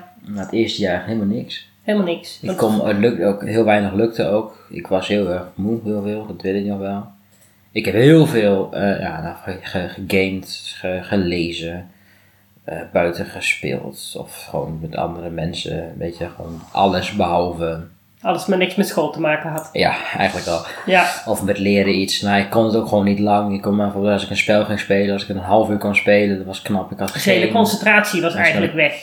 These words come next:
Speaker 1: was gewoon weg, ja.
Speaker 2: Ja.
Speaker 1: Eh, en daardoor had ik dus, nou, dus geen concentratie. En ja, dus ik deed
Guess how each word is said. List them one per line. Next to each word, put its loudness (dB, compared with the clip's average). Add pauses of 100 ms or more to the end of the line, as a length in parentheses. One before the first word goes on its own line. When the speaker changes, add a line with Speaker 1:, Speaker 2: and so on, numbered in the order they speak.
Speaker 1:
was -4
gewoon 2
weg, -2
ja. -4
Speaker 2:
Ja. 2 (1600)
Speaker 1:
Eh, 2 (1600)
en 8
daardoor 6
had 6
ik 0
dus, 2
nou, 2
dus 0
geen 2
concentratie. 2 (880)
En 4
ja, 0 (180)
dus -4
ik -4
deed 0